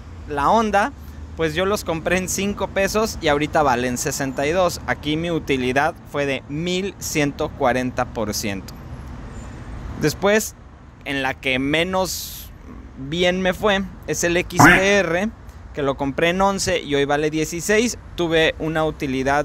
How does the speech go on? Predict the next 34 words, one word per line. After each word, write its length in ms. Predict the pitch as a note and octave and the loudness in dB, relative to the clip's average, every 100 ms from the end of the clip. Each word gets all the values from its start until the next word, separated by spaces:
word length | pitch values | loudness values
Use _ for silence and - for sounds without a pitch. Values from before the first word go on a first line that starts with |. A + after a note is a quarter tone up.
| - | -2
del 220 | C#3 C3 - | -2 -2 2
cuarenta 480 | C3 A#2+ A#2 A#2+ | 0 2 -2 -2
y 80 | A#2 | -4
cinco 320 | - C3+ C#3 | -2 -2 -2
por 200 | B2 C3 | 0 0
ciento. 400 | B2+ D3 C#3+ A#2 F2+ - - | 2 2 2 -2 -8 -12 0
Ojo, 320 | F3+ - A2 - - - - - | 0 2 -2 -4 -16 -16 -14 -12
el 100 | C#3+ | -8
cuarenta 320 | E3 D3+ D3 | -2 -2 0
y 60 | C#3 | -2
cinco 240 | E3 G3 | -2 -2
por 140 | F#3 D3 | -2 0
ciento 300 | D#3 D#3+ - | 0 0 0
no 340 | D#3 D3+ C#3+ C#3 | 2 4 4 4
es 220 | C#3 - | 0 -2
poco. 340 | B2 A2+ G#2+ | -4 -4 -6
Cualquier 500 | - A#2+ A2+ C#3+ C#3+ | -6 -6 -4 -2 -2
persona 520 | B2 D3+ C#3 C#3 C#3 | 0 -2 0 0 0
que 120 | C3+ C3 | -2 -2
tenga 340 | C#3+ C#3+ C3+ | 0 2 2
un 180 | C#3 C3+ | 2 0
negocio 640 | B2+ B2+ C3 C3 C#3 B2 | 2 2 0 0 0 0
promedio 680 | A2+ A#2 A2+ C#3+ D#3+ F#3+ F#3 - - - | -2 -2 2 4 4 2 -2 -8 -10 -10
sabe 500 | - D#3 C#3+ D3 C#3+ - - - - | -4 0 0 0 -4 -8 -12 -10 -6
que 340 | D3+ C3 B2 G2+ - - - | -2 0 -2 -4 -8 -8 0
al 140 | D3 | 0
final 380 | C3+ D3 D#3 D#3 | 2 2 2 4
del 180 | D#3+ D#3 | 4 4
año 400 | D#3+ E3 D#3 D3 - | 2 0 -4 -4 -6
recuperar 720 | D3+ D3 D3+ - C#3+ D3+ D#3+ | -4 -4 -4 -4 0 2 2
o 100 | D#3 | 0
quedarte 420 | D3 D3 D#3 D#3+ | 0 0 0 -4
con 180 | D3+ C#3+ | -6 -4
un 200 | D#3+ | -4